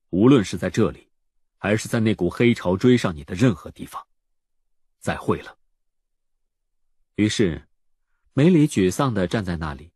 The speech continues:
看着军队集结。贝尔吉尔站在他旁边，同样情绪低落，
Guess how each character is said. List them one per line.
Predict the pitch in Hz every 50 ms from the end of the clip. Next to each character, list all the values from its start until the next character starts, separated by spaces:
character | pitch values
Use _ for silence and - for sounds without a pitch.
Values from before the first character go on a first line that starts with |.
| _ _ -
看 | - - 104
着 | 85 87 78
军 | - - 104 101
队 | 98 - 80 73
集 | - - 80 87
结。 | 85 - - - _ _ _ _ _ _ _ _ _ _ _ _ _ _ _ _ _ _ _ _
贝 | - 180 170
尔 | 139 101 90
吉 | 82 - 101 107 127
尔 | 110 85 80
站 | 76 - - 98
在 | 90 87
他 | - 101
旁 | - - 92 71 71
边， | - 107 104 107 127 - _ _ _ _ _ _ _
同 | - - 92 95 110
样 | 143 151 110 87
情 | - - - 80 78
绪 | 80 - - 80
低 | - - 85 90
落， | 92 90 - -